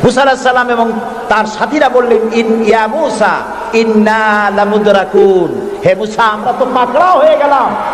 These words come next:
সারাশি আক্রমণ করা হয়েছে আমাদেরকে, পালাবার কোনো জায়গা নাই।" মুসা আলাইহিস সালাম আল্লাহর পয়গম্বর। কার নবী? আল্লাহর পয়গম্বর। মুসা আলাইহিস সালাম বললেন, "কাল্লা রব্বি সায়াহদিন।"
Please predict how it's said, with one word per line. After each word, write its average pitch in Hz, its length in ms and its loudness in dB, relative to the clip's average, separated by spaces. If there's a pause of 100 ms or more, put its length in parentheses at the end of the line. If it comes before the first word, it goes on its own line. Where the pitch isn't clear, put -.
(320)
সারাশি 320 520 0
আক্রমণ 285 440 0 (100)
করা 269 140 2
হয়েছে 247 320 0
আমাদেরকে, 226 480 0
পালাবার 226 380 0 (100)
কোনো 381 180 4
জায়গা 285 240 0
নাই।" 165 240 -2 (1000)
মুসা 165 200 2
আলাইহিস 185 180 2
সালাম 170 180 0
আল্লাহর 170 340 0
পয়গম্বর। 139 480 0
কার 330 340 2
নবী? 320 220 -2 (920)
আল্লাহর 349 420 2 (100)
পয়গম্বর। 294 640 0 (480)
মুসা 202 200 2
আলাইহিস 214 220 2
সালাম 208 200 2
বললেন, 220 420 2 (460)
"কাল্লা 277 520 0 (800)
রব্বি 226 600 0 (100)
সায়াহদিন।" 208 880 2